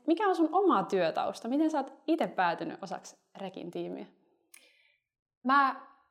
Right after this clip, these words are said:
Speaker 2: on, olen, tota, mä oon tehnyt aiemmin tapahtumia. Mä oon tapahtumatuottaja, mediatuottaja, ja mä oon tehnyt erinty-, erityyppisiä tämmöisiä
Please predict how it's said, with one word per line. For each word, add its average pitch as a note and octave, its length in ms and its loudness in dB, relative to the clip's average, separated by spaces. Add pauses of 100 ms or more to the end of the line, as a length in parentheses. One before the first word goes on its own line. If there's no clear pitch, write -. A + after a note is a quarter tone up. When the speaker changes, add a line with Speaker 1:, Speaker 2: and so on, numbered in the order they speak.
(140)
Speaker 2:
on, G#3+ 460 0
olen, G#3 340 2
tota, F#3+ 500 0 (280)
mä A3+ 120 0
oon B3+ 80 2
tehnyt C4 260 2
aiemmin G3+ 760 0
tapahtumia. - 760 0
Mä G#3+ 80 -4
oon G#3+ 60 0
tapahtumatuottaja, F#3+ 960 -4
mediatuottaja, F#3+ 880 -4
ja G#3+ 60 -4
mä G3 120 -2
oon F#3+ 100 -4
tehnyt F#3 320 -6 (500)
erinty-, G3 460 0
erityyppisiä G3 680 4
tämmöisiä F3+ 380 -4